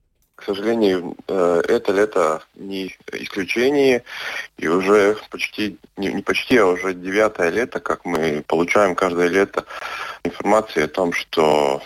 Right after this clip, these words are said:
африканская чума свиней уже опять попала в какую-то ферму, и все животные, э, погибли из-за этой болезни. К сожалению, можно сказать так, что до сих пор, а, есть много хозяйств,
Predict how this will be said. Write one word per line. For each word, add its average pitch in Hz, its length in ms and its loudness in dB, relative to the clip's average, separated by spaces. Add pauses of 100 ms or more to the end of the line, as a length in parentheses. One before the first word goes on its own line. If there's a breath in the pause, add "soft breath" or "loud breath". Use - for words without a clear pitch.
африканская - 540 -4
чума 82 320 0
свиней 98 540 4
уже 92 360 0 (440 loud breath)
опять 101 400 2 (280)
попала 85 360 0
в - 40 -12
какую-то - 440 -6
ферму, 90 500 0
и 71 480 -6
все - 240 0
животные, 78 640 2 (180)
э, - 180 0
погибли 73 580 2
из-за 73 140 2
этой 73 320 0
болезни. 69 480 2 (180)
К - 160 -14
сожалению, 110 720 2
можно 110 480 0
сказать 107 360 2
так, 120 200 0
что 87 560 0 (220)
до 110 120 2
сих - 280 -2
пор, 131 360 2 (120)
а, 90 180 -4
есть 101 320 -6
много 104 380 0
хозяйств, 87 800 0